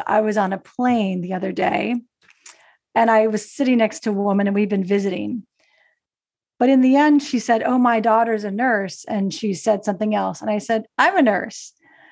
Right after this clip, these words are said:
And she said, "I'm a nurse too." <laughs> And we talked about our roles now, how we've moved away from acute care or direct care. She's in leadership. And I told her what I was doing to coach nurses. And I launched a podcast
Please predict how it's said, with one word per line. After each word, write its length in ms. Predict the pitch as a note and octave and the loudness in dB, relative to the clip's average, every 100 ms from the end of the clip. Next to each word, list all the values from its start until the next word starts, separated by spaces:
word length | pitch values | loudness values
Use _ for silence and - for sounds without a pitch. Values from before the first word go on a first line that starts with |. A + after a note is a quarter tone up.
| _ - | _ -10
And 100 | A3 | -4
she 120 | B3 | -2
said, 280 | C#4+ C4 - _ | 0 0 -4 _
"I'm 220 | E4+ B4 | -2 0
a 60 | F4+ | 2
nurse 320 | C4+ D4+ - | 4 2 -2
too." 580 | - B4+ C5+ A4+ A3+ - - A3 - | -2 2 2 2 -2 -4 -10 -4 -2
<laughs> 140 | G#3 - - G#4+ _ _ _ _ | -2 -4 -20 -20 _ _ _ _
And 480 | B3 C#4 D4+ D#4+ C#4 - _ | 0 2 2 0 -2 -12 _
we 100 | C4+ | -6
talked 340 | B3+ A#3 A3+ | 0 0 0
about 360 | C4 A#3 A3 - | 0 2 2 0
our 180 | A#3 A3 | 0 2
roles 380 | A3 A3 G#3 G#3+ | 2 2 0 -2
now, 320 | G3 G3 G#3 | 0 0 0
how 180 | G3 G#3 | 0 -2
we've 240 | G#3 F#3+ | -2 -2
moved 320 | G#3+ A#3+ A3 | 0 0 0
away 300 | A#3 G#3 G#3+ | 0 2 0
from 500 | G#3 - G3 F3+ F#3+ - | 0 2 2 2 -4 -8
acute 360 | - - B3+ | -4 -4 -4
care 600 | - C4 A#3+ A#3 A3+ A3+ - | -2 0 2 2 0 -2 -2
or 280 | G#3+ G3 G3 | -2 -2 -2
direct 520 | G3 G3+ A3 A3 - | -2 2 0 0 -8
care. 600 | - A3+ G#3+ G#3+ G#3+ G#3+ _ _ | -2 2 4 2 0 -4 _ _
She's 260 | - B3 G#3+ | -8 -6 -4
in 180 | G#3 G3+ | -4 -2
leadership. 680 | B3 C#4 - C#4+ C4 C4 _ _ - - _ - | 0 0 0 0 0 -2 _ _ -20 -20 _ -2
And 160 | G#3 | 2
I 140 | G#3 G3+ | 4 2
told 200 | A#3 A3+ | 2 2
her 60 | |
what 140 | G#3+ G#3+ | 4 4
I 140 | A3 | 4
was 160 | A#3+ G#3+ | 2 -2
doing 240 | A#3+ A3 | -2 -2
to 60 | G#3+ | -4
coach 300 | G#3+ G#3 - | -4 -4 -2
nurses. 400 | A#3 A#3 A3 G#3 | -2 -2 -4 -4
And 120 | G3 | -4
I 80 | F#3+ | -4
launched 340 | F#3+ F#3+ - | -4 -6 -8
a 60 | G3+ | -4
podcast 840 | - A3+ A3 A3 G#3+ G#3 G#3 - | 0 0 0 0 2 0 -4 -16